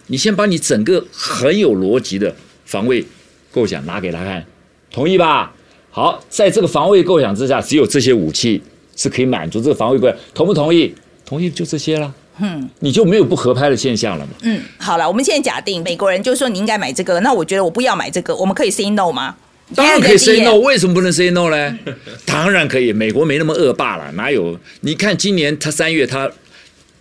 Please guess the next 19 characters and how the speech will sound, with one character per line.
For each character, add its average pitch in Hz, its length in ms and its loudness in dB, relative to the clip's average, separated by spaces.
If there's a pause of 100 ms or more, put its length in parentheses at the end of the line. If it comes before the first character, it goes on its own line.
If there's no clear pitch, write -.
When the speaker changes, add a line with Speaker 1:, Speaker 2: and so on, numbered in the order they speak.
(140)
Speaker 1:
他 147 180 -4
把 123 160 -4
你 110 160 -2
这 110 140 -6
个 101 120 -2 (140)
军 127 200 -4
售 123 180 0
push 110 280 -6
back 104 180 -2
的 87 60 -16
时 87 140 -10
候， 80 60 -8
他 117 160 -10
是 110 120 -8
说， 107 240 -4 (200)
他 139 120 -4
怎 104 160 -2
么 101 60 -2
讲？ 87 220 -6